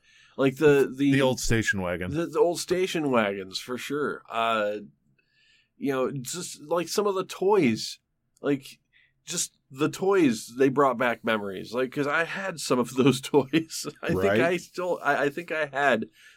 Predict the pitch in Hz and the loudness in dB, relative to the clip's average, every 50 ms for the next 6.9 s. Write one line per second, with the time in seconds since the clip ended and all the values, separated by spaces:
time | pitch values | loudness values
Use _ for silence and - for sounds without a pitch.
0 | _ - 120 123 131 123 120 - 147 143 123 120 120 113 - - - - - 104 | _ -10 -6 -2 -2 -2 -2 0 2 2 4 6 6 4 4 0 -4 -8 -2 0
1 | 113 110 101 - 123 139 170 196 190 208 208 131 127 127 - 135 - 156 135 120 | 2 2 2 0 0 0 2 2 0 0 0 2 2 2 2 2 2 2 2 2
2 | 113 107 107 110 110 107 107 107 107 101 98 98 101 - - 110 110 113 113 107 | 2 2 2 2 2 2 0 -2 -2 -2 -2 -2 -4 -4 -6 -6 -4 -4 -2 -2
3 | 98 92 98 95 - 117 104 101 95 110 107 - 110 113 107 127 113 131 131 135 | -2 -2 -4 -4 -2 -2 -2 -2 -4 -6 -8 -6 -6 -6 -6 -4 -2 0 0 0
4 | 135 135 127 113 110 110 117 113 135 143 139 135 117 - - 123 107 101 104 98 | -2 -4 -6 -6 -4 -6 -4 -2 -4 -4 -2 -4 -4 -2 -2 -2 -2 -4 -6 -6
5 | - - 117 113 107 92 104 104 104 123 123 120 101 98 95 95 101 110 117 131 | -4 -2 0 0 0 0 0 0 2 2 0 0 0 -2 -2 0 0 0 0 0
6 | 139 139 139 - - - _ _ _ _ _ - - 120 117 107 104 | -2 -2 -2 -4 -6 -10 _ _ _ _ _ -8 -4 -2 -2 -2 -2